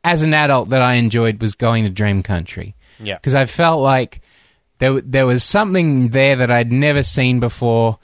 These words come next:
Speaker 1: And e-, even reading the book, I'm like, "I don't even know what Dream Country looks like."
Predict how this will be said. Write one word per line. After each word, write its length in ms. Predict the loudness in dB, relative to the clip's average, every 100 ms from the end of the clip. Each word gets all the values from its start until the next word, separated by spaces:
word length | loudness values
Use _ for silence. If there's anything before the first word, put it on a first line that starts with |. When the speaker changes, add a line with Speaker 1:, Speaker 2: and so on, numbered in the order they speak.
| _ _ _
Speaker 1:
And 220 | -4 -4 0
e-, 180 | 0 0
even 320 | 2 2 2
reading 340 | 2 2 2 2
the 80 | 0
book, 440 | 0 -2 -4 -14 -16 -4
I'm 160 | 0
like, 220 | 0 0 0
"I 100 | -2
don't 260 | 0 0
even 260 | 0 0 0
know 180 | 0 0
what 200 | -2 -2
Dream 280 | -2 -2
Country 360 | -2 -4 -2 -4
looks 340 | -2 -4 -6 -10
like." 420 | -8 -10 -16